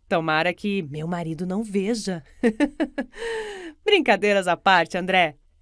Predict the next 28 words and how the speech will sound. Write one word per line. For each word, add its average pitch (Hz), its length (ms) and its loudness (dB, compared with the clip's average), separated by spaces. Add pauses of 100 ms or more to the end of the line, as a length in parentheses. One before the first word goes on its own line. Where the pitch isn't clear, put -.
Além 190 320 0
de 233 140 -2
trabalhar 208 480 4
aqui 240 260 0
no 208 80 0
I 175 120 0
N 190 160 0
S 180 200 -4
S 175 260 2
Passo 190 280 0
a - 20 -2
Passo, 170 400 2 (180)
faço 175 360 0
muitos 160 420 -4
papéis 233 380 0
como 302 160 -2
atriz. 381 480 -4 (260)
Um 165 140 -2
dia, 165 340 0 (160)
vou 202 160 2
mostrar 226 320 2
um 170 60 -2
pouco 320 320 2
do 294 80 -4
meu 277 120 0
trabalho 202 380 2
pra 262 160 0
você, 311 420 -2